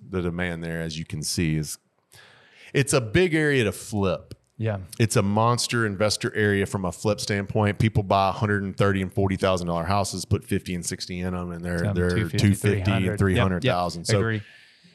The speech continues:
Speaker 1: uh,
Speaker 2: And, and Cortland has seen that and property management manages a few over there.
Speaker 1: Yep.
Speaker 2: The,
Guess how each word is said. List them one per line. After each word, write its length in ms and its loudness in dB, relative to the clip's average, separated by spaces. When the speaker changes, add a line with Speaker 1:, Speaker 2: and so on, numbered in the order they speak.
Speaker 1:
uh, 20 2
Speaker 2:
And, 380 6
and 200 6
Cortland 280 6
has 80 2
seen 160 4
that 160 2
and 80 -4
property 260 0
management 360 -2
manages 320 -4
a 60 -8
few 200 -2
over 180 -2
there. 240 0
Speaker 1:
Yep. 200 4
Speaker 2:
The, 120 -2